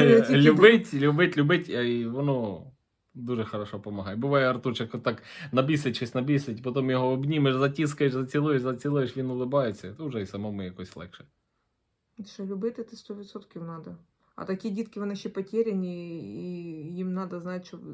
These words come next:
Speaker 1: і, і є, що він підійде, і головне, він же теж, як ото плаче, «Йди обійму, йди обійму». Буває, не
Speaker 2: Мгм.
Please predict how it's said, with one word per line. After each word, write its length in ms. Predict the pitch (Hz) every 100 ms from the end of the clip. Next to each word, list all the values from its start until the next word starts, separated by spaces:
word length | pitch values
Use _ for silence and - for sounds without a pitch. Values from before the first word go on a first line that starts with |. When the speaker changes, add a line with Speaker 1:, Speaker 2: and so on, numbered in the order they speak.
| 185 170 -
Speaker 1:
і, 60 |
і 280 | 185 - 208
є, 260 | 214 247 226 - - _
що 140 | -
він 180 | 196 214
підійде, 440 | 220 196 196 233
і 80 | 220
головне, 320 | 202 202 208
він 160 | 202 208
же 120 | 196
теж, 180 | 208 226
як 180 | 185 180
ото 180 | 185 185
плаче, 360 | 202 208 202
«Йди 200 | 190 190
обійму, 400 | 175 175 170 170
йди 160 | 175 190
обійму». 240 | 175 180
Буває, 260 | 185 247 262
не 100 |
Speaker 2:
Мгм. 20 | 233